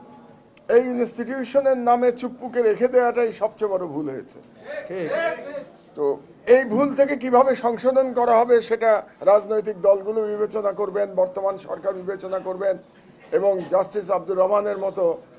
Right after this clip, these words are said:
Speaker 1: বিদগ্ধ ব্যক্তিরা সেটা বিবেচনা করবেন। তো আমি এখন পলিটিক্যাল সায়েন্সের প্রেক্ষাপটে আমি বাংলাদেশের পরিস্থিতি বোঝার চেষ্টা করব।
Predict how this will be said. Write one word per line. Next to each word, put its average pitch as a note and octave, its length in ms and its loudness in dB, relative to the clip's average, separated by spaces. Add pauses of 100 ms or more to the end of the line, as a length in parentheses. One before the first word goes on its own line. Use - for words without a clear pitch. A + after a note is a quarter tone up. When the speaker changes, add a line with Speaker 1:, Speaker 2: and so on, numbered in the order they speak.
Speaker 1:
বিদগ্ধ A3 380 0
ব্যক্তিরা F3+ 540 0 (260)
সেটা F3+ 220 -8
বিবেচনা D#3 440 -6
করবেন। A2+ 320 -12 (680)
তো - 60 -14
আমি A#3+ 280 -2
এখন B3+ 580 2 (460)
পলিটিক্যাল B3 540 4
সায়েন্সের B3 500 2
প্রেক্ষাপটে G#3+ 640 -4
আমি F3+ 260 -2
বাংলাদেশের F3+ 640 -4
পরিস্থিতি F3+ 440 -10
বোঝার E3 340 -6
চেষ্টা C3+ 260 -14
করব। - 260 -20